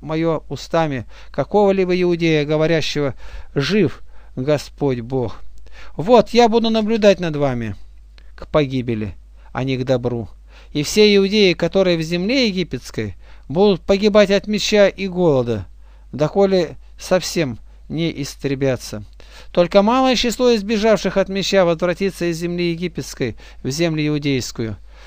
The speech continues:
И узнают все оставшиеся иудеи, которые пришли в землю египетскую, чтобы пожить там, чье слово сбудется, мое или их. И вот вам знамение, говорит Господь, что я посещу вас на сем месте, чтобы вы знали,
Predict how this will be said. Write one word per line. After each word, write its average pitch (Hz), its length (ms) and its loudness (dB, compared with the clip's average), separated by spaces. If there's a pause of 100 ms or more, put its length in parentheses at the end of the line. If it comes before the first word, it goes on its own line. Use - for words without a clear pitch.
(140)
И - 100 -2
узнают 170 460 2
все - 180 0
оставшиеся 156 680 0
иудеи, 160 640 0
которые 156 360 -2
пришли 156 340 -6
в 151 40 -8
землю 147 320 -4
египетскую, 135 720 -6 (420)
чтобы 208 500 2 (300)
пожить 214 460 2 (100)
там, 117 360 -2
чье 233 400 -2
слово 151 360 2
сбудется, 135 520 -4
мое 220 420 2
или 180 280 -2
их. 120 360 -4 (960)
И 135 80 0
вот 175 220 2
вам 180 180 4
знамение, 185 500 0
говорит 170 340 2
Господь, 135 520 -2
что - 200 -6
я 147 120 2
посещу 160 500 -2
вас 190 220 4
на 185 100 -2
сем 185 220 -2
месте, 196 340 -2
чтобы 185 300 -2
вы 190 140 2
знали, 190 480 0